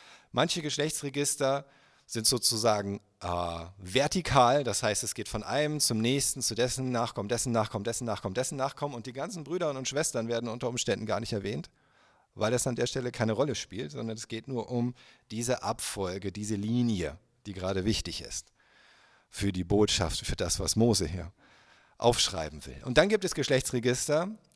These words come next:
die sind so horizontal, da wird dann auch berichtet, und er hatte den Bruder und die Schwester und er hatte den und so weiter und so fort. Aber grundsätzlich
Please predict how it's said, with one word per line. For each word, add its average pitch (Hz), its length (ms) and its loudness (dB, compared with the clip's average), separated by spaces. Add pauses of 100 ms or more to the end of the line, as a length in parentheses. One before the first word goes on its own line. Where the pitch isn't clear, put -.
(160)
die 127 80 -4
sind 135 220 -2
so 120 260 0
horizontal, 135 800 4
da 135 140 0
wird 135 120 -4
dann 131 100 -2
auch 120 100 -6
berichtet, 123 320 -6
und 113 60 -8
er 98 80 -6
hatte 101 160 -8
den 151 200 -6
Bruder 139 240 -4
und 95 100 -8
die 147 100 -4
Schwester 131 420 -2
und 98 100 -12
er 104 60 -8
hatte 98 160 -12
den 127 220 -6
und 117 100 -10
so 117 120 -6
weiter 107 220 -4
und 98 80 -6
so - 120 -4
fort. 160 260 -2 (800)
Aber 131 240 4
grundsätzlich 127 880 0